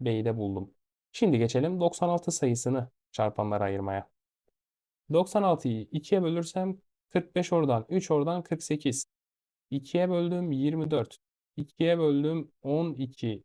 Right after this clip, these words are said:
İkiye böldüm altı. İkiye böldüm üç. Evet, üçü de kaça böleceğiz? Üçe böleceğiz. Kaç olur? Bir olur o da. İkiden kaç tane var? Bir, iki, üç.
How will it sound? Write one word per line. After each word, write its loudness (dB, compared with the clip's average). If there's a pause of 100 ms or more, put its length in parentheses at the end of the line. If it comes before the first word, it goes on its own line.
İkiye -2
böldüm 0
altı. 0 (280)
İkiye 2
böldüm 0 (120)
üç. -2 (480)
Evet, 0 (100)
üçü -2
de 0
kaça -2
böleceğiz? -2
Üçe -2
böleceğiz. 0
Kaç -2
olur? 2
Bir 6
olur 4
o 2
da. -4 (560)
İkiden 6
kaç 8
tane 4
var? -4 (560)
Bir, 4
iki, 2
üç. 0